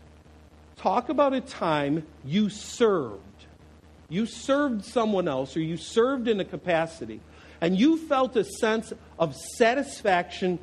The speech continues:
and fulfillment. I mean, when that serving got done, you may not have thought these little wor-, words, but here's what you said. "I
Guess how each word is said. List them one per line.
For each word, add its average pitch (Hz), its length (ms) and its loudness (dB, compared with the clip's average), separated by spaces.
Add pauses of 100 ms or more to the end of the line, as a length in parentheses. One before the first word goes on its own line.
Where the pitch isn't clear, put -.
(360)
and 175 140 -2
fulfillment. 120 840 -4 (800)
I 180 60 4
mean, 180 220 2 (140)
when 214 160 4
that 247 200 2
serving 285 640 0
got 202 260 0
done, 151 340 0 (640)
you 202 160 2
may 285 140 4
not 285 200 4
have 269 140 -4
thought 226 260 2
these 208 180 0
little 185 380 4
wor-, 147 280 0
words, 147 380 0
but 160 180 -2
here's 180 260 0
what 151 180 -4
you 143 60 -6
said. 113 340 -4 (540)
"I 180 440 2